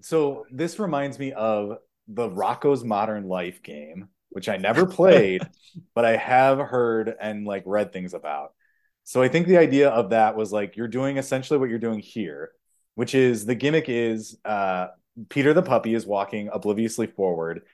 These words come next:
Speaker 1: and you have to protect him from falling into pits or getting hit by enemies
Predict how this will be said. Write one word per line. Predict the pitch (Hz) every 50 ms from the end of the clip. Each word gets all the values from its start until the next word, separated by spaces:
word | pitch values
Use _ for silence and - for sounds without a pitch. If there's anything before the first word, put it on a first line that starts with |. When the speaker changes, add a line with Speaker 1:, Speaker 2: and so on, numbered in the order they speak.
| _ _ _ _ -
Speaker 1:
and | 113 120
you | 123
have | 120 240
to | -
protect | - 220 220 - - 220 233 233 -
him | - 127 117 113 113 110
from | - 113 110
falling | - 117 117 117 113
into | 110 110 107
pits | - _ - 135 110 104 - - _ -
or | - 151 170 185 185 180 175
getting | 151 151 143 143
hit | 131 135 131 131
by | 120 110
enemies | - 113 120 120 107 101 92 90 90 87 90 90 -